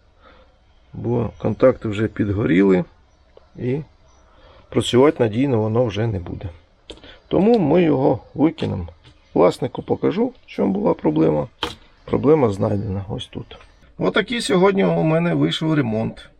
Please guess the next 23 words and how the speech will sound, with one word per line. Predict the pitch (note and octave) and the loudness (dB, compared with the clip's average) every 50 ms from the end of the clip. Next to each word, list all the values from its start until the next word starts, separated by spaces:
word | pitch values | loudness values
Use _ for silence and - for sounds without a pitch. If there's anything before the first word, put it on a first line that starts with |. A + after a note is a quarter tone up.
| _ - | _ -20
Бачимо, | - - - B2 B2 B2 - - B2 A#2+ A#2+ | -12 -8 -4 -4 -4 -4 -6 -8 -8 -8 -8
що | - - C3+ C#3+ E3 F3 - - _ - - _ _ _ _ _ _ _ _ - | -8 -4 -2 -2 -2 -2 -4 -10 _ -20 -20 _ _ _ _ _ _ _ _ -8
реле | - - B2+ B2 B2 B2+ C#3 D#3 E3 E3 - _ - | -4 -2 0 0 2 2 2 2 2 -2 -4 _ -10
вийшло | - B2 C3+ D#3+ D#3 - - B2 | -4 -2 -2 -2 -2 -2 -6 -6
з | A2 | -4
ладу. | B2+ A#2 A#2 A#2 A2+ A2+ A2+ G#2+ G#2 - _ _ _ _ _ _ _ _ _ _ _ _ _ _ - - - - - - - - - - _ | -2 0 2 2 0 0 -6 -8 -10 -12 _ _ _ _ _ _ _ _ _ _ _ _ _ _ -20 -20 -20 -20 -20 -20 -20 -20 -20 -14 _
Так, | - F#3 E3+ D3+ - | 0 2 2 2 0
ну | E3+ G3 G#3+ G3 | 0 0 0 0
що, | - - - C3+ B2+ B2+ - - _ _ _ _ | -2 0 0 0 0 0 -4 -10 _ _ _ _
в | _ - | _ -4
принципі, | - G#3 A#3+ A3+ - - - G3 F#3+ F3 E3+ D#3 A2+ G#2 - _ _ | 0 0 0 0 -2 -4 0 2 4 4 4 2 -4 -8 -16 _ _
з | - - | -20 -14
проблемою | - - F3 E3 F3 F#3+ F#3 F3 E3 D#3+ D3+ | -6 -4 -2 2 4 4 4 4 4 0 0
розібрався. | D3 D3 C#3 D3 C3+ C3 E3 G#3+ C4 C4+ - - A3+ A3 - _ _ _ _ _ _ _ _ _ _ _ _ _ _ - | 0 -2 -2 -2 -2 0 2 4 2 2 0 -6 -10 -10 -12 _ _ _ _ _ _ _ _ _ _ _ _ _ _ -8
На | F3 D3 | -8 -6
цьому, | - G3 G3+ F#3+ F3 E3+ E3+ D#3 B2+ A#2+ | 0 2 2 4 4 2 0 -2 -4 -4
напевно, | D3+ E3 D3+ C#3 - E3+ E3 D3+ D3 C#3 | -2 -4 -4 -2 -2 -2 -2 0 0 -2
буду | C3+ C#3 C#3+ C#3 B2+ C3 | 0 0 -2 -2 -2 -4
закінчувати | B2 C3+ C#3+ C3+ - - - _ - _ - - - - D#3+ C#3 C3 - - B2+ B2+ A#2+ B2 - | -4 -4 -4 -4 -6 -16 -20 _ -20 _ -20 -14 -6 -4 -4 -2 -2 -4 -4 -4 -4 -4 -4 -8
сьогоднішнє | - - - C3+ B2 C3 C#3 - A#2 G#2+ - - - B2+ | -10 -6 -4 -4 -2 -2 -4 -4 -6 -10 -10 -8 -8 -8
відео. | A#2 A#2 B2+ D#3+ G#3+ A3+ A#3+ B3+ C4 B3+ B3 - _ - | -6 -4 -2 -2 0 0 0 2 2 2 0 -2 _ -6
Кому | - E3 F3 E3+ D#3 | -2 0 0 2 0
сподобалось, | - - - D3 D3 C3+ C3+ B2+ A#2+ A#2+ A#2 A2 - - - | 0 0 -2 0 2 4 2 2 2 0 -4 -4 -6 -10 -14